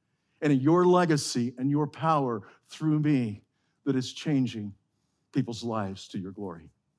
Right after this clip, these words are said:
And we are going to have the worship team come up,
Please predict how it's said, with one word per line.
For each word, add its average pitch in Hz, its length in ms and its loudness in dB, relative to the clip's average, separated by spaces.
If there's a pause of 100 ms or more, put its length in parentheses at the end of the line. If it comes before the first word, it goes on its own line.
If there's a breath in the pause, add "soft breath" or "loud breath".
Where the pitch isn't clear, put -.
(3750)
And 127 160 2
we 151 80 8
are 147 100 6
going 139 220 2
to 135 80 2
have 135 180 2
the 123 80 0
worship 135 400 -2
team 131 240 0
come 123 240 -4
up, 123 280 -2